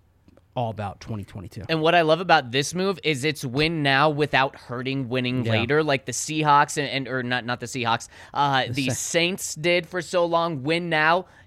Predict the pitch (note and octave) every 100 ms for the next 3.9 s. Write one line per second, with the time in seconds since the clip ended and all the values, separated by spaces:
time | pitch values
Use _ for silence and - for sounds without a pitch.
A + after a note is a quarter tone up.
0 | - D3+ D3 D3 C#3+ D3+ F3+ G3+ G3 G#3
1 | G3+ F3+ F#3 F#3+ F#3 G3 G3 G3 G3 G#3
2 | G#3+ D#3 D3+ C#3+ A2 - C#3+ F3 G3 F3
3 | F#3 G3 G3 G3 F#3 F#3+ F#3 F#3+